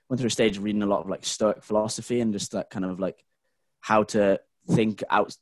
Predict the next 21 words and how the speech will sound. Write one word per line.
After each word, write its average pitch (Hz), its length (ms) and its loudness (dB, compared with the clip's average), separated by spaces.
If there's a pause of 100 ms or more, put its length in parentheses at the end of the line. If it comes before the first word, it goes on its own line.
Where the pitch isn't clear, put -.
(180)
or 92 140 -12
think - 440 -6 (120)
away 107 320 2
from 113 200 0
yourself, 107 680 0 (220)
um, 92 340 0 (640)
about 98 240 2
the 98 80 -6
situation 107 640 0
is 95 100 -4
something 98 240 -2
that's 82 160 -6
helped 101 240 -2
a 98 40 -4
lot. 110 220 2
And 107 140 -2
then 110 120 0
just 110 160 -6
very 120 260 4
strong 110 340 0
mentors, 104 580 -2